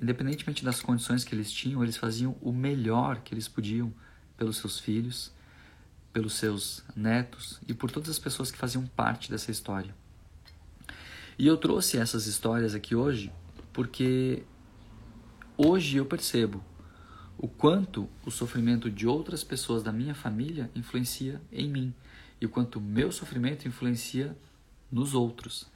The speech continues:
Não tô falando só de, é, de minha relação com meus pais, mas sim de uma relação minha com os meus tios, com os meus primos e com todos que fazem parte desse sistema. Tem um cliente que eu atendo,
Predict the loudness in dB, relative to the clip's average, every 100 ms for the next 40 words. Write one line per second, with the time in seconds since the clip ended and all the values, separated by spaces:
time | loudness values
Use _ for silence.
0 | -20 -20 -18 -12 -4 -2 -2 0 0 0
1 | -2 -2 0 0 -2 -4 -4 -6 -14 -20
2 | -20 -20 -14 -6 -2 -2 -2 -6 -8 -10
3 | -6 -2 0 2 0 -2 -2 -2 -4 -6
4 | -6 -2 0 0 -2 -6 -12 -16 -20 -8
5 | 0 0 0 -2 -2 0 0 0 -2 0
6 | 0 0 -2 -2 -2 -2 -6 -6 -2 -2
7 | -2 -4 -6 -4 -6 -6 -2 0 -2 -6
8 | -14 -20 -18 -18 -12 -4 -2 -2 -4 -4
9 | -6 -4 2 2 2 0 -4 -4 -4 -2
10 | -2 0 0 -2 -14 -18 -20 -20 -20 -8
11 | -2 0 -2 -6 -8 -4 -4 -4 -10 -20
12 | -20 -20 -20 -20 -20 -2 2 2 4 4
13 | 4 2 0 4 4 4